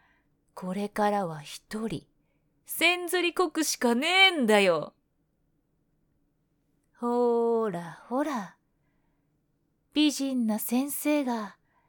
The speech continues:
あなたのおちんぽ見てあげますわよ。これからあなたが毎晩しこることになるおちんちん。おっ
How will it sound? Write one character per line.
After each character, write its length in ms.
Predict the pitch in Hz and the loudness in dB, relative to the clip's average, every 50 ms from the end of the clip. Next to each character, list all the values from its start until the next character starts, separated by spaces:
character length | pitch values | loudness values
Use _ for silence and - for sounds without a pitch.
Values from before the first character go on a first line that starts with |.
| _ _ _ _ | _ _ _ _
あ 140 | - 233 233 | 0 0 2
な 140 | 226 247 254 | 4 2 2
た 160 | 247 240 220 196 | 2 2 0 0
の 160 | 185 175 170 | 0 0 -2
お 80 | 175 180 | -2 -4
ち 260 | - - - 214 208 | -4 -6 -6 -4 -4
ん 80 | 202 202 | -4 -4
ぽ 180 | - 170 160 | -4 -4 -2
見 220 | 151 151 180 247 - | 0 0 0 -2 0
て 180 | - 381 359 | 2 4 4
あ 80 | 330 269 | 4 4
げ 140 | 233 247 214 | 4 2 0
ま 120 | 226 240 | 0 -2
す 140 | 233 - 220 | -2 -2 -2
わ 140 | 202 196 190 | -2 0 0
よ。 160 | 185 190 202 214 240 262 285 311 330 359 392 453 _ _ _ _ _ _ _ _ _ _ _ _ _ _ _ _ _ _ _ _ _ _ _ _ _ _ _ - | -2 -2 -2 -2 -2 -4 -4 -6 -8 -12 -16 -20 _ _ _ _ _ _ _ _ _ _ _ _ _ _ _ _ _ _ _ _ _ _ _ _ _ _ _ -12
こ 160 | - 202 185 | -6 -6 -4
れ 140 | 185 196 190 | -4 -4 -6
か 200 | - - 185 185 | -6 -8 -8 -6
ら 200 | 185 180 180 180 | -6 -4 -4 -2
あ 40 | 180 | 0
な 160 | 190 220 233 | 0 0 -2
た 220 | 226 - 208 190 | -2 -6 -10 -12
が 240 | 175 175 160 156 - _ _ _ _ _ _ _ - | -10 -12 -14 -16 -18 _ _ _ _ _ _ _ -4
毎 420 | 175 175 185 220 277 349 392 392 | -2 0 0 0 0 0 -2 2
晩 300 | 359 339 302 240 196 185 | 2 4 4 4 2 0
し 180 | 185 - - - | -2 -6 -10 -8
こ 160 | - - 254 | -6 -4 -2
る 100 | 277 277 | -2 -2
こ 140 | - 233 214 | -2 -4 -4
と 100 | - 190 | -4 -4
に 160 | 180 180 175 | -6 -6 -4
な 140 | 180 196 202 | -4 -2 -2
る 120 | 196 170 143 151 165 | -4 -4 -6 -10 -12
お 40 | - | -12
ち 260 | - - - 220 262 | -12 -8 -4 -4 -4
ん 140 | 294 302 - _ | -4 -4 -8 _
ち 260 | - - - 185 160 | -12 -10 -8 -8 -8
ん。 80 | 147 - _ _ _ _ _ _ _ _ _ _ _ _ _ _ _ _ _ _ _ _ _ _ _ _ _ _ _ _ _ _ _ _ _ _ _ _ _ _ _ _ _ _ _ _ _ _ _ | -10 -12 _ _ _ _ _ _ _ _ _ _ _ _ _ _ _ _ _ _ _ _ _ _ _ _ _ _ _ _ _ _ _ _ _ _ _ _ _ _ _ _ _ _ _ _ _ _ _
お 220 | - 277 302 311 339 | 0 2 2 2 2
っ 80 | 330 | 0